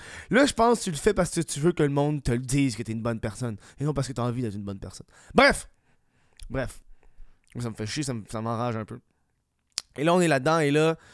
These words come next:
euh, t'as des, des, des, des, euh, t'as legit un site internet qui a été créé, et là,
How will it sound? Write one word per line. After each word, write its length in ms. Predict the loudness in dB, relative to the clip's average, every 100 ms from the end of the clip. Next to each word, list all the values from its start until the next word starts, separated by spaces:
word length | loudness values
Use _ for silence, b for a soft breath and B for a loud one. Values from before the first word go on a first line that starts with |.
| b b -6
euh, 180 | -4
t'as 320 | -2 0 2 2
des, 300 | 2 0 0
des, 220 | -2 -4
des, 180 | -4 -6
des, 320 | -6 -4 -4
euh, 280 | -4 -6 -8 -14 _
t'as 120 | 2
legit 300 | 4 4 4 4
un 140 | 2
site 300 | 2 2 2
internet 500 | 2 4 4 2 0
qui 100 | 0
a 40 |
été 180 | -2 -2
créé, 260 | -2 2 4
et 40 |
là, 200 | 6 4